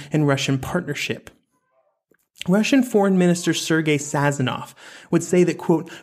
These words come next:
"Romania will try to join the side which proved to be the strongest and which is in a position to promise the greatest profits," end quote.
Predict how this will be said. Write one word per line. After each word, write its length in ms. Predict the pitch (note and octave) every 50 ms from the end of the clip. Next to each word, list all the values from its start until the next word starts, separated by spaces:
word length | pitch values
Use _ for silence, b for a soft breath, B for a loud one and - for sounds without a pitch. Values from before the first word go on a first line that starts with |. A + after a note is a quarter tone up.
| B
"Romania 540 | - D#3+ D#3 E3+ F#3 G#3+ A#3+ B3+ B3+ B3 A3
will 160 | G3 G3 F#3+
try 240 | F#3+ - - F3 F3+
to 100 | F#3 F#3
join 260 | F3 F3+ F3 F#3 F3+
the 60 | F3
side 380 | E3 E3+ - D#3+ D#3+ F3 E3+ D#3+
which 280 | D3+ D3+ D#3 - - -
proved 260 | - - G3 F#3 F3+
to 80 | F3
be 100 | F3 F3
the 100 | F3+ E3+
strongest 760 | D#3+ - - - D#3+ D#3 E3+ E3+ - - - - - - -
and 140 | C3+ B2+ B2+
which 140 | C#3 C#3 -
is 120 | F3 D#3
in 100 | F3+ F#3
a 40 | F3+
position 440 | F3+ F3 D#3+ F3 F3+ F3+ - F3+ F3
to 120 | F3 F3+
promise 520 | F3 F3 - F3 E3 E3+ E3+ E3 D#3 - -
the 120 | - E3
greatest 400 | D3 - D#3 D#3 D3+ C#3 C#3+ -
profits," 600 | - - F3+ F#3 F#3 F3+ E3 - - - - - B B B B B B B _
end 160 | D3+ C3+ B2+ C3
quote. 320 | - - - - - -